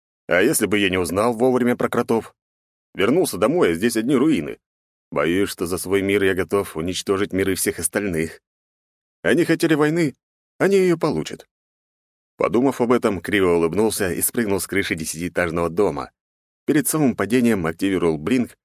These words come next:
и оказался на земле. В тридцати метрах передо мной был портал. Из него выбегали люди, которых я не хочу увидеть на своей земле. Буйство вьюги залетает точно в центр портала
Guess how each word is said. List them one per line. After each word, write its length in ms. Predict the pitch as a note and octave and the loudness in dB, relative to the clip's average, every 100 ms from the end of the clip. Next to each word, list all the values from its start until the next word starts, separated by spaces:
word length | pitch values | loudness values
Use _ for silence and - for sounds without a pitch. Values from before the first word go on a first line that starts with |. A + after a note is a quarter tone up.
| _ - | _ -2
и 60 | |
оказался 460 | C3+ B2+ A2 A2+ A2 | 0 2 0 0 -2
на 100 | G#2 | -4
земле. 340 | G2 E2 A#1 - _ _ _ _ _ | -4 -6 -8 -12 _ _ _ _ _
В 40 | |
тридцати 340 | - D#2 - F2 | -6 -4 -2 2
метрах 320 | G2 D#2 D#2 | 2 0 -4
передо 240 | - E2 | -2 0
мной 380 | F2+ G2 E2+ - | 2 2 0 -2
был 220 | - G2 D#2+ | -4 -4 -2
портал. 560 | - G2 - G2+ B1 _ _ _ _ _ | -2 -2 0 -2 -2 _ _ _ _ _
Из 140 | - C#3 | -4 0
него 240 | E3+ E3 | 2 2
выбегали 420 | C#3+ A#2 A#2 B2 | 2 0 2 2
люди, 300 | A2 D#3 G2 | 4 2 0
которых 380 | D2+ E2 F2 D#2+ | -2 -2 -2 0
я 80 | F2+ | -2
не 80 | F2 | -2
хочу 340 | - A#2 F3 | -4 -4 0
увидеть 400 | G#2 E2 A#2 E2 | 0 0 -2 -2
на 60 | E2 | -4
своей 200 | E2+ F2 | -2 -2
земле. 400 | F2 B2+ D#2 A#1 _ _ _ _ _ _ _ _ | -2 -2 -2 -6 _ _ _ _ _ _ _ _
Буйство 380 | - G2+ G#2+ - | 0 0 0 -2
вьюги 640 | F2 F2 A2 G#2+ F#2+ F2+ - | -2 0 2 2 0 -2 -4
залетает 560 | F#2+ F#2+ G2 G#2 F2+ - | -4 -4 0 0 0 -2
точно 340 | G#2 - E2+ | -4 -2 -6
в 60 | - | -4
центр 380 | - F#2+ F2+ | -2 -2 -4
портала 560 | - E2 G2+ A#2 G#2 F2 | -6 -6 0 2 2 -2